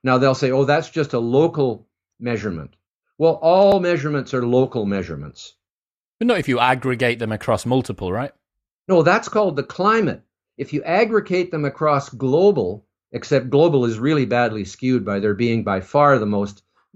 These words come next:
Speaker 1: measuring centers in North America and Europe, and hardly any in many other places, especially Africa. So it, even that is skewed badly in terms of localism. But never mind that.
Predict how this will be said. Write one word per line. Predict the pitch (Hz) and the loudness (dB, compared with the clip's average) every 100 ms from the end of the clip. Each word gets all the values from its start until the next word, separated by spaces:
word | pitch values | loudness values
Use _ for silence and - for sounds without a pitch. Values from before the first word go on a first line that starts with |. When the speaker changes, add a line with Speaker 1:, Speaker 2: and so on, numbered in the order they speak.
| 120 - - | -20 -20 -4
Speaker 1:
measuring | 123 123 123 104 | 0 0 0 -2
centers | 101 113 104 98 90 | -4 -4 -4 -6 -6
in | - 101 98 - | -8 -6 -6 -6
North | 117 110 104 | -2 -2 0
America | 107 110 101 | 2 2 2
and | 90 92 | -2 -2
Europe, | 98 120 101 - | 2 2 2 -2
and | 98 | -2
hardly | 117 113 113 110 | 0 2 0 0
any | 120 127 110 85 | 0 2 0 -2
in | 95 | -4
many | 92 101 95 | -2 -2 -2
other | 101 95 | -2 -4
places, | - 90 78 87 - - _ | -4 -8 -6 -10 -12 -18 _
especially | 104 - 113 107 110 101 | -12 0 0 2 2 2
Africa. | 107 - - - - _ _ _ | 2 0 -6 -8 -18 _ _ _
So | - 135 123 113 _ _ _ _ _ _ _ _ - | 0 2 2 0 _ _ _ _ _ _ _ _ -20
it, | - 120 - 147 | -16 -10 -2 0
even | 147 170 151 | 2 2 4
that | 143 143 123 | 4 2 0
is | 113 | -4
skewed | - - 143 143 123 | -8 -6 2 2 2
badly | 95 117 120 110 92 85 _ _ | 0 0 0 -2 -8 -10 _ _
in | 113 95 | -12 -8
terms | 127 120 110 | -4 -4 -2
of | 101 85 | -4 -6
localism. | 95 113 120 107 80 73 65 62 _ _ _ _ | 0 2 2 -2 -4 -8 -14 -18 _ _ _ _
But | 131 123 | -4 -2
never | 131 151 160 | 0 4 4
mind | 151 135 123 | 4 2 2
that. | 120 117 87 95 | 0 0 -2 -6